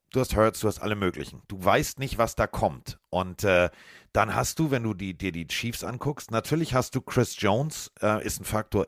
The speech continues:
in der Pass-Defense, aber auch in der Run-Defense. Aber Chris Jones ist halt eine Seite. Und die andere Seite ist, ist, ist hart. Da hast du Willie Gay, du hast, äh, Nick Bolton, aber du läufst halt dann schnell nach außen.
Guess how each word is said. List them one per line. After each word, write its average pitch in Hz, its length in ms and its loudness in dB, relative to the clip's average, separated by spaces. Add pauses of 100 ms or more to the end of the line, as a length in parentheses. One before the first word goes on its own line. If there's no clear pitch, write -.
(140)
in 87 300 0
der 78 100 4
Pass-Defense, 104 640 -2
aber 110 140 4
auch 110 80 0
in 117 40 -4
der 104 100 4
Run-Defense. 95 580 0 (320)
Aber 123 240 4
Chris - 280 0
Jones 135 540 -4
ist - 260 -4
halt 123 140 4
eine 135 260 0
Seite. 80 380 2 (300)
Und 120 180 0
die 98 120 -2
andere 131 340 2
Seite 92 500 2
ist, - 480 -4 (160)
ist, - 460 -6
ist 117 180 -4
hart. 120 340 2
Da 98 60 4
hast 110 180 -2
du 120 120 0
Willie 147 180 0
Gay, 127 300 2
du 113 120 -2
hast, 101 260 -4
äh, 95 360 -2
Nick 123 280 -2
Bolton, 127 420 0 (500)
aber 127 540 2 (420)
du 120 100 2
läufst 117 500 2
halt 139 180 2
dann 120 120 0
schnell 110 320 -2
nach 101 200 0
außen. 101 480 -4